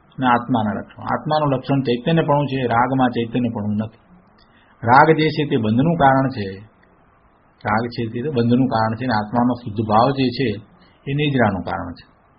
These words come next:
એટલે રાગ અને આત્માના ભિન્ન ભિન્ન લક્ષણો જાણીને,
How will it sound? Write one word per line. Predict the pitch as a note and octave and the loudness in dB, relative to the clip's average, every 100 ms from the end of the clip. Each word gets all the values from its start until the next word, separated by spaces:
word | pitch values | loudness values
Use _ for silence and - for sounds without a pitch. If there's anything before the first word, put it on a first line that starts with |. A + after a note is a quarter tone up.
| _ _ _ _ _ B2 | _ _ _ _ _ -4
એટલે | A#2+ | 0
રાગ | G#2 A#2+ D#3 F#3 F3 | 4 8 8 8 4
અને | E3+ | 4
આત્માના | C3+ C3 C#3+ D3 D3+ | 2 2 -2 0 0
ભિન્ન | B2 A#2 C3 B2+ | 0 0 2 2
ભિન્ન | C#3+ C#3+ | 0 2
લક્ષણો | A#2 A2+ B2 B2+ B2+ | 0 -2 -2 0 2
જાણીને, | G#2+ G2+ A2 G#2+ | 0 0 0 -2